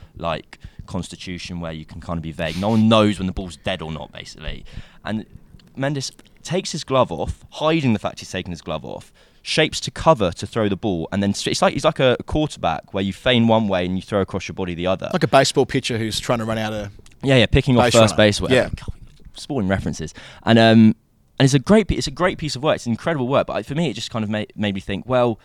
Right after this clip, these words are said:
Speaker 1: I think this should be out. I think it is out, but it made me think we need to work out <laughs> a way to codify when the ball is dead, because we,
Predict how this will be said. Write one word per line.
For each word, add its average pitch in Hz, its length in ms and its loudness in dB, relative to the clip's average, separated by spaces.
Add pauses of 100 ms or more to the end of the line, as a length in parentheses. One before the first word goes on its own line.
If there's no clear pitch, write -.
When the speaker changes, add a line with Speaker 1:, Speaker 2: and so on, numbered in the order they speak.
(500)
Speaker 1:
I 170 200 4
think 160 180 -6
this 117 100 -6
should - 200 -10
be 90 120 -4
out. 82 300 -6
I 101 60 0
think 107 180 -4
it - 80 -12
is 120 180 -2
out, 85 240 -4
but - 100 -6
it - 40 -4
made 110 220 -4
me 101 80 -4
think - 340 -8 (240)
we 107 140 -2
need 131 160 0
to 117 120 -4
work 113 300 0
out - 140 2
<laughs> - 0 -
a - 40 12
way 117 140 8
to 110 240 -8
codify 92 640 -2
when 101 260 -2
the 95 60 0
ball 95 200 -6
is 87 100 -8
dead, 101 240 -2
because - 180 -10
we, 113 160 -4